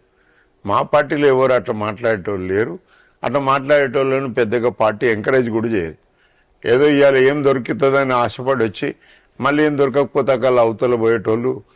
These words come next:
కొంతమంది ఉంటే ఉండొచ్చు. దాన్ని కూడా ఫ్యూచర్లో బాగా సెన్సార్ చేసే తీసుకుంటారు.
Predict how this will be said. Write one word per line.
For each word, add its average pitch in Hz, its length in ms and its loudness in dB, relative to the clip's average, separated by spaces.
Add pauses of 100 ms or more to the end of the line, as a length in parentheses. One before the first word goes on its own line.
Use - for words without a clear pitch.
(260)
కొంతమంది 110 440 -4
ఉంటే 104 240 -2
ఉండొచ్చు. 104 600 -4 (600)
దాన్ని 151 300 0
కూడా 175 220 0
ఫ్యూచర్లో 143 600 0 (400)
బాగా 127 260 4
సెన్సార్ 135 520 0
చేసే 135 340 -2
తీసుకుంటారు. 110 640 -8